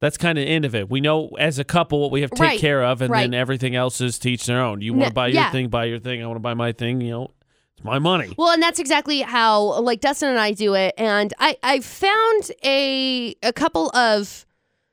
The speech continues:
Speaker 2: interesting tidbits that I feel like this is, this is how a lot of people are doing this
Speaker 1: Mm.
Speaker 2: now, is that, that the couples separate their finances.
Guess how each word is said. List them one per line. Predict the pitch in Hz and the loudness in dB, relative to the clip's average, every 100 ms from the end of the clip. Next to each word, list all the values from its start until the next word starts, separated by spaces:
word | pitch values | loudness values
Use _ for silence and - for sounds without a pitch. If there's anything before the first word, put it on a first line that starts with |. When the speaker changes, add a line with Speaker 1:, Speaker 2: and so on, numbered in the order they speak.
| _ _ _ - | _ _ _ 0
Speaker 2:
interesting | 294 285 277 254 | 0 0 -2 -2
tidbits | 247 226 214 - | -2 0 0 -2
that | 220 | -2
I | |
feel | 240 370 | 0 0
like | 480 - | 0 -2
this | - | -6
is, | 294 220 | -6 -4
this | 294 | -2
is | 370 - | -2 0
how | 403 370 | 0 2
a | 311 | 2
lot | 240 233 | 4 4
of | 233 143 | 2 2
people | 143 151 151 | 2 2 2
are | 151 202 | 2 0
doing | 131 262 320 233 | 0 2 2 2
this | 156 110 | -2 -2
Speaker 1:
Mm. | |
Speaker 2:
now, | 175 151 - - - | -4 -6 -12 -20 -14
is | - 214 | 0 0
that, | 190 220 - | 2 0 0
that | 214 202 | -2 -2
the | 214 | -2
couples | - 359 415 285 247 220 - - _ _ _ _ _ | -2 0 2 4 4 2 -2 -10 _ _ _ _ _
separate | - 269 220 190 156 | 0 2 2 0 0
their | 196 | -2
finances. | 285 294 208 180 - - - | 2 2 0 -2 -10 -12 -14